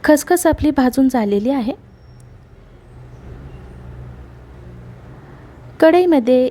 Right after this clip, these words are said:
एक चमचा तूप घालूया. इथे मी दोन मोठे नारळ खवलून घेतलेले आहे.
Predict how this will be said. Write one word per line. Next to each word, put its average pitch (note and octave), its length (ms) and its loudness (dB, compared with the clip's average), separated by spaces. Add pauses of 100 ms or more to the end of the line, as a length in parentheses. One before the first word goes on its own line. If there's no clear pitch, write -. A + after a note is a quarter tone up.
एक D4 220 -4
चमचा C4+ 440 0 (120)
तूप C4 180 -2
घालूया. G#3+ 380 0 (4000)
इथे D#4+ 280 4
मी D4+ 180 4
दोन C4+ 220 6
मोठे C4+ 380 0
नारळ A#3+ 480 0
खवलून A#3+ 360 2
घेतलेले C#4 380 -2
आहे. G3+ 220 0